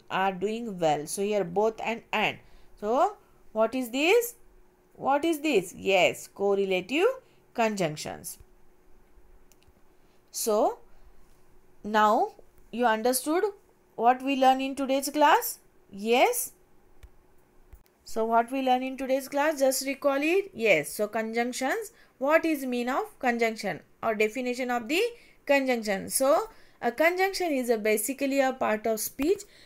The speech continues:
that connect sentence, phrases or clause or clauses together.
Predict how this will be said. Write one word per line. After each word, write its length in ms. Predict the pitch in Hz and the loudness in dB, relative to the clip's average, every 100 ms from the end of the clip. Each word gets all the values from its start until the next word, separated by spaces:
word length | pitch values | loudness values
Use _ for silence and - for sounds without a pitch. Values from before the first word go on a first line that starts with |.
| - - | -20 -2
that 420 | 208 233 233 - | 4 4 4 0
connect 560 | 247 254 311 349 - - - - | 2 2 0 -2 -8 -16 -20 -8
sentence, 800 | - 294 285 294 339 359 370 - _ - | -2 2 2 2 2 2 -2 -6 _ -18
phrases 640 | - 285 294 277 311 339 - - | -2 4 4 4 2 2 -2 0
or 320 | 214 247 370 466 - _ _ _ _ - | 2 4 2 -2 -14 _ _ _ _ 0
clause 500 | 262 302 381 381 - - - - | 4 4 4 0 -10 -16 -10 -2
or 140 | 208 | -2
clauses 580 | 208 240 262 370 480 - | 2 2 4 4 2 0
together. 480 | 262 196 135 - | -4 0 0 0